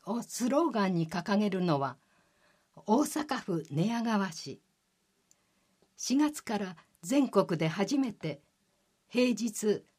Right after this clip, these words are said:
午前八時から午後八時まで窓口を延長。さらに土曜も開けようというのです。午後五時、定時の三十分前。女性職員、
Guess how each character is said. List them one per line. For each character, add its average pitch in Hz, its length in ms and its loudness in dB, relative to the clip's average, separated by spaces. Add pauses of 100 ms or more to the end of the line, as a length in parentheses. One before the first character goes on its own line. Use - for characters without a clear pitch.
(140)
午 294 200 0
前 240 220 2
八 240 320 -4
時 247 160 -4
か 180 140 -6
ら 151 180 -2
午 254 160 -4
後 233 100 0
八 190 320 -4
時 226 100 0
ま 151 180 0
で 139 200 -8 (240)
窓 214 320 0
口 196 300 0
を 143 100 0
延 190 400 2
長。 151 480 -2 (840)
さ - 280 -4
ら 294 160 0
に 160 280 0 (320)
土 180 160 6
曜 285 260 4
も 247 220 0
開 165 160 -8
け 302 140 2
よ 320 160 4
う - 60 -4
と 170 140 2
い 160 140 4
う 220 100 2
の 165 160 2
で 127 140 -10
す。 - 200 -14 (2500)
午 285 200 4
後 190 180 4
五 220 220 -8
時、 147 280 -4 (460)
定 302 220 0
時 202 160 0
の 143 120 0
三 220 260 -2
十 208 140 -4
分 196 340 -4
前。 165 300 -4 (1300)
女 240 180 -2
性 311 280 0
職 277 320 -6
員、 202 260 -4